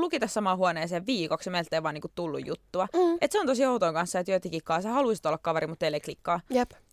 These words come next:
Speaker 1: Se on tosi harmi. Mut
Speaker 2: Mut tosta tuli, tiedätkö, mieleen. Mä, niinku,
Speaker 1: Mm.
Speaker 2: olin eilen illalla lenkillä ja mä yritin miettiä tätä, niinku,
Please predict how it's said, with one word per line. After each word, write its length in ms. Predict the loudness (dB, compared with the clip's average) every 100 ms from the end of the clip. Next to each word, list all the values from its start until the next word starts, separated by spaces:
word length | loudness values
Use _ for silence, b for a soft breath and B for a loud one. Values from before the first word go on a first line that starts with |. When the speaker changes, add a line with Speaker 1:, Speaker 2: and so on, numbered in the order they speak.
| -20 -8
Speaker 1:
Se 80 |
on 60 | -6
tosi 160 | -4 -2
harmi. 400 | 0 0 -2 -6
Mut 120 | -4
Speaker 2:
Mut 120 | -6 0
tosta 240 | 0 2
tuli, 160 | 12 12
tiedätkö, 280 | 12 4 4
mieleen. 380 | 6 8 6 6
Mä, 80 |
niinku, 140 | 6 8
Speaker 1:
Mm. 40 |
Speaker 2:
olin 120 | 8
eilen 220 | 8 8 6
illalla 280 | 4 4
lenkillä 340 | 2 0 0 -2
ja 60 |
mä 100 | -2
yritin 280 | 0 0 0
miettiä 320 | -2 -2 -4
tätä, 180 | -10 -8
niinku, 320 | -6 -4 -6